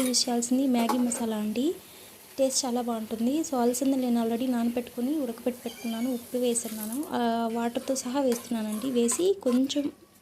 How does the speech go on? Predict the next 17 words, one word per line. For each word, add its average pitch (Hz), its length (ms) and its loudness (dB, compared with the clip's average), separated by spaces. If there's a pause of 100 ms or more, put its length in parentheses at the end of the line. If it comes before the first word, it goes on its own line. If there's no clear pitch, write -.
(140)
కలిపెట్టుకున్న 240 500 -2
తర్వాత 226 320 -6 (760)
already 254 340 2
అలసందల్లో 269 500 0 (400)
ఉప్పు 254 220 2
వేసినాను 247 440 2
కదండి, 240 260 2 (100)
చూసుకొని 262 400 0
వేసుకోవాలి. 226 520 2 (340)
ఇప్పుడు 240 220 -2
ఒక 240 180 4
లైట్గా 247 380 0 (120)
స్మాష్ 240 360 0
చేసుకున్న 240 420 0
తర్వాత 214 320 -4 (1040)
ఒక 240 120 -4 (220)
క్రీమీ 262 300 0